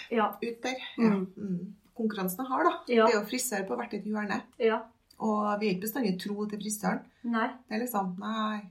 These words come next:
Speaker 2: nå skal jeg prøve noe annet.
Speaker 1: Ja.
Speaker 2: Så det er jo der å knytte folk til seg, og, og ikke minst å få vite at dere er der,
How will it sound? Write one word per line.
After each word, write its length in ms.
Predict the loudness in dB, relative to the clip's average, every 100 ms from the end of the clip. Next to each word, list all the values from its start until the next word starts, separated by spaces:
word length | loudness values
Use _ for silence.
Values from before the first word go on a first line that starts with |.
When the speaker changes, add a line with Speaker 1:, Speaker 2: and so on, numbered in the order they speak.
| _ -20 -18
Speaker 2:
nå 220 | -14 -12 -12 -14 -18
skal 160 | -14 -12
jeg 60 |
prøve 100 | -6
noe 140 | -4 -4
annet. 480 | -4 -4 -6 -8 -16 -10
Speaker 1:
Ja. 220 | -4 -2 -2 -6
Speaker 2:
Så 240 | -14 -8 -4
det 80 | -2
er 60 |
jo 80 | 0
der 220 | 2 0 -2
å 40 |
knytte 340 | -4 -4 -4 -6
folk 220 | -8 -2
til 100 | -2
seg, 320 | -2 0 2
og, 240 | 2 0
og 80 | 0
ikke 160 | -4 -2
minst 240 | -2 0
å 80 | 0
få 140 | 0
vite 500 | -2 -4 -8 -12 -14
at 80 | -8
dere 300 | -4 -2 -2
er 60 | 2
der, 240 | 2 2